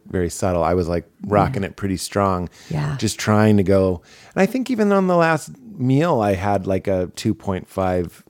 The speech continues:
Speaker 1: weed thing 'cause I was like, "Maybe
Speaker 2: Mm-hmm.
Speaker 1: that'll ease me."
Speaker 2: Mm-hmm.
Speaker 1: A-, and it didn't. It, it's
Speaker 2: Yeah.
Speaker 1: still fire. It's still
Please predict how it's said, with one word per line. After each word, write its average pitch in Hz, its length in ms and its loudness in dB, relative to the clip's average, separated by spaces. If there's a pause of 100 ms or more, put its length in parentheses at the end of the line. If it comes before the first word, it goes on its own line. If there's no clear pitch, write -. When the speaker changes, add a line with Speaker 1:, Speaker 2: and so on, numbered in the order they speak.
(140)
Speaker 1:
weed 110 360 2
thing 76 320 -10
'cause 87 100 -4
I 90 60 4
was 87 100 2
like, 87 120 0
"Maybe 87 160 2
Speaker 2:
Mm-hmm. 82 100 0
Speaker 1:
that'll 87 260 0
ease 98 340 2
me." 85 260 -2 (120)
Speaker 2:
Mm-hmm. 170 400 0
Speaker 1:
A-, - 40 0 (140)
and 165 100 0
it 147 120 -2
didn't. 92 380 -2 (100)
It, 123 140 4
it's 165 100 2 (140)
Speaker 2:
Yeah. 147 160 -2
Speaker 1:
still 139 220 8
fire. 95 680 2
It's - 180 -4
still 110 540 4